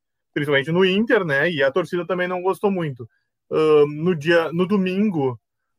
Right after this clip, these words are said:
o Ramires chega a comentar o tema, né? Diz que contava com o Guerreiro. Ah, a direção cita que não tinha sido como,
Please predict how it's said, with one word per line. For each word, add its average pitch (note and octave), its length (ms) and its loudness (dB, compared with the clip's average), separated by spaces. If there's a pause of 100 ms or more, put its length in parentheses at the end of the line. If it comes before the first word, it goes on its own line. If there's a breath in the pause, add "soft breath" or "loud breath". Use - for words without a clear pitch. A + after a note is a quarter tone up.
(120)
o D3 200 -4
Ramires D3+ 460 0
chega D#3 380 2
a C3+ 60 0
comentar D3+ 500 -2
o D3 100 -2
tema, G#3+ 480 0
né? F#3+ 360 -2 (540)
Diz D#3 180 -8
que D#3 160 -6
contava D#3+ 520 4
com D#3+ 100 -10
o E3 40 -8
Guerreiro. F3 640 0 (380)
Ah, D3 600 2
a E3 40 4
direção F#3+ 640 2
cita G3+ 340 -4
que F#3+ 180 -6
não G3 260 0
tinha G3 180 0
sido F#3 220 -8
como, F3+ 280 -6